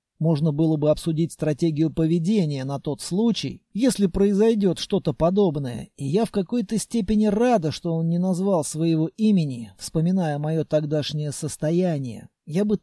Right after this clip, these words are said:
точно поддалась панике и бегала по берегу, выкрикивала его имя и тем самым впустую сотрясала воздух.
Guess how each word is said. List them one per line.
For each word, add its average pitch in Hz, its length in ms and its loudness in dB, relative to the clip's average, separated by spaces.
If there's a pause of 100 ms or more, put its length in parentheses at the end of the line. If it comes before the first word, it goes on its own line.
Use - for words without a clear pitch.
точно 185 400 0
поддалась 151 580 -2
панике 185 540 -2
и 139 40 -8
бегала 202 420 2
по 175 180 0
берегу, 180 560 0
выкрикивала 190 760 0
его 180 300 2
имя 180 520 -2
и 131 40 -8
тем 160 220 -2
самым 202 420 0
впустую 196 800 -2
сотрясала 165 760 -2
воздух. 143 720 -4